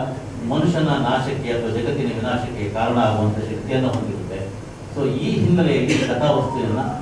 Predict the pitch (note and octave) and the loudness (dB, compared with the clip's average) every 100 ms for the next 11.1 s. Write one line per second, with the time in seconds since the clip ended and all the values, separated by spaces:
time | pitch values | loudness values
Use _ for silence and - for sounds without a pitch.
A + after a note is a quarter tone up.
0 | - - - - - D#3+ D#3 D#3+ D3 C#3+ | -8 -2 4 4 6 4 4 4 4 2
1 | C3 B2+ A#2+ C#3+ D#3 C#3+ A#2+ A2 - - | 2 2 2 4 4 4 2 2 0 0
2 | C#3 B2 C#3+ - D#3+ - - - A2+ A2+ | 0 2 2 4 4 4 2 2 0 0
3 | A2 B2 A2 G2+ - - - - - G3 | 0 0 2 0 -2 -6 -8 0 2 4
4 | F3 D#3 C#3 G3+ G3+ F3 D#3+ D3+ C3 C#3+ | 4 4 4 4 6 4 4 4 4 4
5 | E3 - F3 F#3 F3 D#3 D3 D#3 F#3+ F3+ | 4 4 2 2 2 2 2 2 2 2
6 | E3 C#3+ - A#2+ A#2 B2+ A#2+ G#2 - G#2+ | 2 0 2 0 0 0 -2 -2 -4 -6
7 | - - - - - B2+ C3 D3+ C#3 C3+ | -6 -10 -4 2 2 4 2 2 0 -2
8 | A#2+ A2 A2+ A2+ A#2 G#2 G#2 G#2 G#2+ - | -2 -2 -2 -2 -2 -2 -2 -2 -2 -2
9 | - - - - - - - - - - | -6 -8 -10 -12 -4 0 0 0 2 2
10 | C3+ B2+ A#2 A2+ A2 G#2 G#2+ G2 F#2+ F2+ | 4 2 0 -4 -4 -4 -4 -4 -4 -4